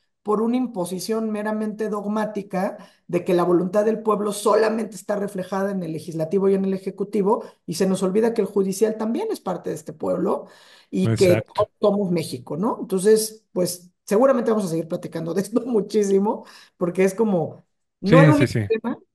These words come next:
Speaker 1: porque sabes que, pues, está al mismo tiempo corriendo la energética y ya estamos hablando de los
Speaker 2: Claro.
Speaker 1: organismos constitucionales autónomos, pero solamente cerraría diciéndote que, pues, pensando en los setenta y un años de los derechos de las mujeres,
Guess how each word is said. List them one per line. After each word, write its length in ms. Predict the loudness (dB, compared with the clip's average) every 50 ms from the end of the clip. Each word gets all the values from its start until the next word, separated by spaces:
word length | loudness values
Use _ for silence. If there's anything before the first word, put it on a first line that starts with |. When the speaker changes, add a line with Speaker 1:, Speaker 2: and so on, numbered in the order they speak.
| _ _ _
Speaker 1:
porque 260 | -4 -4 -4 -6 -6
sabes 300 | -4 -4 -4 -2 -4 -4
que, 160 | -6 -8 -8
pues, 240 | -8 -8 -10 -8 -8
está 300 | -10 -6 -2 0 2 2
al 100 | 2 4
mismo 320 | 2 2 2 0 -2 -2
tiempo 320 | -2 -2 -2 -2 -4 -8 -8
corriendo 460 | -8 -6 -6 -6 -6 -6 -6 -6 -4
la 100 | -4 -4
energética 840 | -4 -4 -6 -8 -6 -4 -4 -4 -2 -2 -4 -4 -4 -4 0 0 0
y 80 | 0 0
ya 100 | -4 -6
estamos 320 | -8 -8 -8 -10 -8 -8
hablando 420 | -6 -6 -6 -6 -6 -6 -8 -6
de 120 | -6 -6 -6
los 340 | -6 -8 -8 -10 -14 -18 _ _ _ _ _ _ -6 -2
Speaker 2:
Claro. 320 | 2 4 4 4 4 4 2
Speaker 1:
organismos 120 | 0 -2
constitucionales 800 | -6 _ _ _ _ _ _ -14 -10 -8 -6 -4 -4 -4 -4 -4
autónomos, 760 | -6 -8 -4 -2 0 0 2 2 0 0 -2 -4 -8 -16 _ _ _ _ _ _ _ _ _ _ _ _ _
pero 300 | -2 2 4 4 4 4
solamente 520 | 4 2 2 2 2 2 0 0 -2 -4 -4
cerraría 360 | -2 0 0 0 0 0 -2
diciéndote 640 | -4 -4 -6 -8 -8 -6 -6 -8 -8 -8 -10 -10 -8
que, 360 | -6 -6 -6 -6 -8 -10 _ _ _ _ _ _ _ _ _ _ _ _ _
pues, 400 | -2 0 0 0 0 -2 -6 -6 _
pensando 460 | -2 0 0 2 2 2 2 2 2 0
en 40 |
los 120 | 0 -2 -4
setenta 340 | -6 -8 -8 -8 -6 -6 -4
y 40 |
un 120 | -4 -4 -4
años 240 | -4 -4 -4 -4 -4
de 80 | -6 -6
los 200 | -6 -6 -6 -6
derechos 580 | -4 -4 -6 -4 -4 -4 -2 -2 -4 -6 -6
de 100 | -4 -2
las 180 | -2 0 -2 -4
mujeres, 680 | -6 -8 -8 -6 -4 -2 -2 -2 -4 -6 -10 _ _